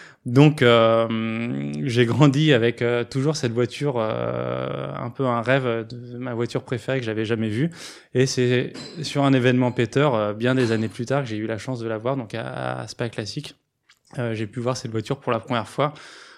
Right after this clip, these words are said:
euh, en deux mille dix-sept, je pense. Euh,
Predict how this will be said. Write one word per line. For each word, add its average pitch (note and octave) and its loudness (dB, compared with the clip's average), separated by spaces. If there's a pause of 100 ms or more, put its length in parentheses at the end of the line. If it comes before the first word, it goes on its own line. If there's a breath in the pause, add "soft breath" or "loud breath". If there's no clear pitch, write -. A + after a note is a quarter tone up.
(200 loud breath)
euh, A#2+ 2
en A2+ 0
deux A2+ 0
mille B2 2
dix-sept, A2+ -4
je A#2+ -6
pense. B2+ -8 (160)
Euh, A#2+ -12